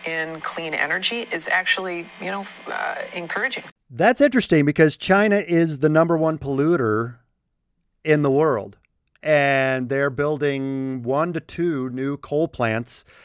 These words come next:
Speaker 2: every single week. Yet, Jennifer Granholm thinks we should all follow the example of China. Well, recently she was questioned about that. And, uh, funny thing,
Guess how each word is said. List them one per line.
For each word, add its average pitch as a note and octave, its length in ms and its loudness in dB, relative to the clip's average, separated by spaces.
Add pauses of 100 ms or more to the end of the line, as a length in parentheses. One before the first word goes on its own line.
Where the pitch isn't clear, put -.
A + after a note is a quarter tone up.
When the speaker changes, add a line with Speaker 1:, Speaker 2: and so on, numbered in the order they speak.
(200)
Speaker 2:
every A#2+ 440 2
single B2 440 -2
week. B2 480 -4 (180)
Yet, G#3 460 4 (540)
Jennifer E3 380 2
Granholm A#2 680 0
thinks C3+ 320 -2
we C3+ 140 -2
should C3 200 -2
all C#3+ 320 4
follow B2+ 360 0
the A#2 120 -2
example A2+ 800 -4 (100)
of B2 340 -2
China. C#3+ 680 -6 (380)
Well, G#3+ 140 -2
recently G#3+ 560 2
she A#3+ 200 -2
was A#3+ 200 -2
questioned A2 880 -4 (420)
about C3+ 500 4
that. G#2 560 -4 (420)
And, C3 640 0
uh, B2 260 0
funny A#3 360 -4
thing, D#3+ 580 0